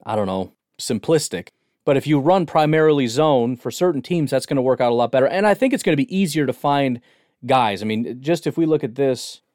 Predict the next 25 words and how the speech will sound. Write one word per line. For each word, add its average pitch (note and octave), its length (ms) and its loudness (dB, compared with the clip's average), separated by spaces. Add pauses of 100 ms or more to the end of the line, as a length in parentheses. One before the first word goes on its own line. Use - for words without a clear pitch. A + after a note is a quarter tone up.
(140)
how E3 180 2
many F#3 280 2
guys C#3 360 4
have C3 160 0
a A#2 80 2
good C3 440 2 (240)
man C3 320 0
coverage C#3+ 420 -2
grade? E3 360 0 (160)
Fourteen. C3 800 0 (260)
Seventy E3 520 2
and C#3+ 100 2
up, C3 220 0
there's B2+ 200 -2
fourteen C#3+ 600 0
guys A2+ 440 0 (280)
in D3 140 0
the D3 100 2
N C#3 80 2
F B2+ 160 -2
L A2 320 -2 (260)
with A2 280 -6
good C3+ 340 2
coverage A#2+ 360 -2
grades. F2 380 -16